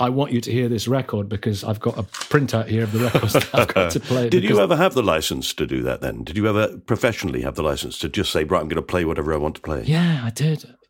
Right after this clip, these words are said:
Speaker 1: I did a show on late night radio for five years on Radio One. I used to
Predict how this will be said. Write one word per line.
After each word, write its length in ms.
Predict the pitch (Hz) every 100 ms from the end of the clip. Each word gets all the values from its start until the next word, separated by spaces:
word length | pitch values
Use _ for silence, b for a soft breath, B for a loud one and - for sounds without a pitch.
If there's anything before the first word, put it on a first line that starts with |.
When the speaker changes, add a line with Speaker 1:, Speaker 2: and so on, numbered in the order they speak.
| _ -
Speaker 1:
I 100 | 139
did 160 | 175
a 40 | 175
show 300 | - 156 143
on 120 | 131
late 180 | 135 156
night 180 | 127 127
radio 320 | 123 117 104
for 200 | - 113
five 320 | - 120 113
years 280 | 110 107 - B B B -
on 120 | 117
Radio 300 | 120 113 113
One. 300 | 113 110 101 -
I 20 |
used 160 | 110
to 40 | -